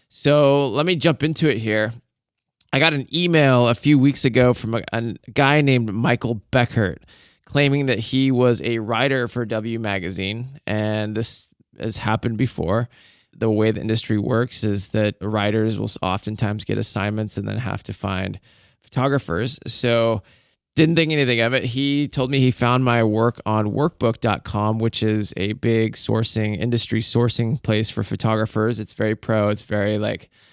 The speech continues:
up there. He wanted me to do a shoot for the magazine, which was an editorial. And I mean, as a, as a photographer, who doesn't want to shoot for W Magazine? It's a huge magazine. I want to get my foot in the door there.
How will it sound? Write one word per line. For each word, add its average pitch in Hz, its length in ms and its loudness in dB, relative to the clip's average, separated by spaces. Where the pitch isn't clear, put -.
up - 220 -6
there. 135 380 0
He 139 680 2
wanted 151 380 0
me 165 80 4
to 147 100 4
do 131 200 2
a 135 40 4
shoot 143 320 0
for 123 80 -4
the 123 60 2
magazine, 117 560 0
which 127 160 -2
was 107 120 -2
an 110 120 -4
editorial. 110 800 -2
And 131 360 0
I 120 100 2
mean, 147 220 2
as 131 180 0
a, 120 220 -2
as 113 200 -2
a 104 180 -4
photographer, 120 720 0
who 139 440 0
doesn't 113 760 -6
want 110 400 -12
to 113 100 -10
shoot - 280 -8
for 107 100 -8
W 104 340 -4
Magazine? 98 520 -4
It's 95 180 -8
a 98 40 -16
huge 120 340 -4
magazine. 104 640 -4
I - 80 -6
want 127 180 -2
to 123 60 0
get 110 100 -4
my 110 120 -2
foot 113 200 -4
in 90 60 -6
the 107 80 2
door 110 260 4
there. 104 320 2